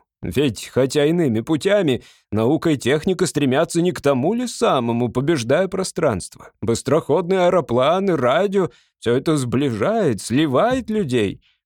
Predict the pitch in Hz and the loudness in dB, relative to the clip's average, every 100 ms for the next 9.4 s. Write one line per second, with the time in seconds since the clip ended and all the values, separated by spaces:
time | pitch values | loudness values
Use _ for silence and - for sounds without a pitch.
0 | - 110 131 151 165 147 143 143 147 143 | -4 0 2 4 2 2 0 0 -2 0
1 | 214 165 135 156 175 156 165 160 190 233 | 0 2 2 0 0 0 0 0 2 2
2 | 170 131 127 123 - - 170 147 - 123 | 2 0 0 -2 -4 -2 -2 0 -2 0
3 | 98 - _ 62 60 _ _ - 107 156 | -2 -8 _ -18 -18 _ _ -4 0 2
4 | 147 135 139 143 190 170 123 120 117 113 | 2 0 0 0 0 0 0 0 0 0
5 | 131 127 151 123 180 220 220 175 208 185 | 0 0 -2 -2 -2 2 0 2 2 2
6 | 135 - 131 156 151 220 208 147 151 156 | 0 0 0 0 0 -2 -2 -4 -2 -2
7 | - 175 190 196 254 180 123 - _ _ | 0 0 0 0 0 0 -4 -6 _ _
8 | 120 160 240 220 135 143 135 123 151 175 | 0 2 2 2 2 0 -2 -2 -2 0
9 | 269 220 - - | 0 0 -4 -18